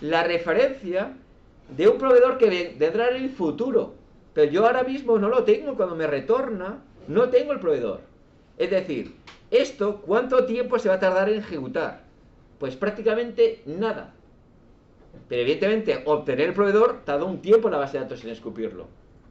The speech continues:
¿Lo veis la diferencia? Entonces esto te devuelve el control inmediatamente, pero no tengo un proveedor, tengo un,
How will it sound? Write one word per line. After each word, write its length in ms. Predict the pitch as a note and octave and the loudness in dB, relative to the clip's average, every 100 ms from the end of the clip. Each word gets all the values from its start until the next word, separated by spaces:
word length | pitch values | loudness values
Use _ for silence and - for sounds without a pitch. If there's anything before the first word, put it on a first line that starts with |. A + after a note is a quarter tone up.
| _ - - | _ -20 -6
¿Lo 120 | F3+ | -2
veis 140 | G#3 | 0
la 60 | A3 | 4
diferencia? 600 | A3+ G#3 D3 G#2+ G2+ F2+ - - - - - | 2 2 -2 -4 -10 -12 -16 -20 -20 -20 -4
Entonces 360 | C#3+ C#3+ G#3+ | -2 2 0
esto 200 | G#3+ A#2 | 0 -4
te 160 | - B2+ | -2 0
devuelve 320 | B2 F#3+ A3 | 2 6 6
el 60 | G#3+ | 6
control 480 | G3 G#3 F3+ C#3+ - | 2 4 4 2 -4
inmediatamente, 840 | E3+ D3 E3+ G3 G#3 A#3+ A3 A#3 | -2 0 0 0 -2 -2 -4 -4
pero 240 | E3 D#3 C#3+ | -2 -2 0
no 220 | G3+ A3 | -2 4
tengo 260 | A3 A3+ | 4 4
un 80 | D#3 | -6
proveedor, 400 | C3+ A#2+ G#2+ F#2 - | -6 -4 -4 -6 -8
tengo 240 | D#3+ F3 | -6 -6
un, 160 | F#3 | -8